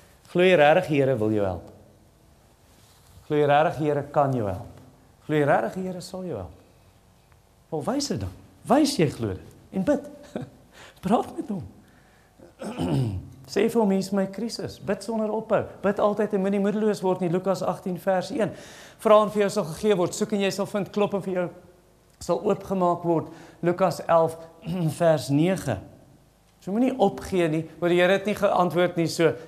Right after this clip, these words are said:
jy is soos daai ou wat ek al in 'n preek gesê het, daai ou wat, wat gym toe gaan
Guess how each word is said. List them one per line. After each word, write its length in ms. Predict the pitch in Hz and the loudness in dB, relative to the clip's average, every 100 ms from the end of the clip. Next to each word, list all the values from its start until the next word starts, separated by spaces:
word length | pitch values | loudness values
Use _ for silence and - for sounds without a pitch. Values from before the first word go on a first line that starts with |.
| - | 0
jy 120 | 202 | 0
is 120 | 226 | 0
soos 160 | 247 226 | -2 -2
daai 300 | 208 202 - | 2 4 4
ou 80 | 180 | 0
wat 160 | 180 | 0
ek 120 | 180 180 | -2 2
al 160 | 170 | 2
in 60 | 165 | 2
'n 80 | 156 | 0
preek 280 | 160 156 156 | 2 2 0
gesê 300 | 135 151 135 | 0 2 0
het, 100 | - - - | -2 -18 0
daai 300 | 151 160 160 | 4 6 6
ou 80 | 151 | 6
wat, 300 | 151 147 - - - - | 4 2 -4 -20 -20 -12
wat 480 | - 135 127 - - - - - - 117 | 0 2 0 -6 -20 -20 -20 -20 -12 -4
gym 280 | 147 147 151 | 0 2 2
toe 100 | 151 | -2
gaan 400 | - 151 127 | 2 4 4